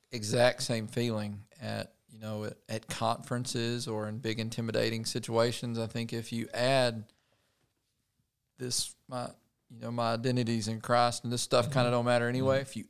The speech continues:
Speaker 1: add that to it, it really makes it like, <laughs> why would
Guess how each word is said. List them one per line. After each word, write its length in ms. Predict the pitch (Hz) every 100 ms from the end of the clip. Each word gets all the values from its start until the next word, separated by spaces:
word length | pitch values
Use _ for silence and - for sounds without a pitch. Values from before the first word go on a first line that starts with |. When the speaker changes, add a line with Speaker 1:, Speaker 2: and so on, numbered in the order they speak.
| _
Speaker 1:
add 240 | 113 131 135
that 200 | 131 -
to 200 | 143 160
it, 140 | 190 - _ _ _ _ _ -
it 120 | 117
really 420 | 127 147 139 127
makes 340 | 113 107 -
it 140 | 104 -
like, 320 | 101 92 - - _ _ -
<laughs> 60 | - - - 107
why 280 | 107 127 151
would 260 | 147 123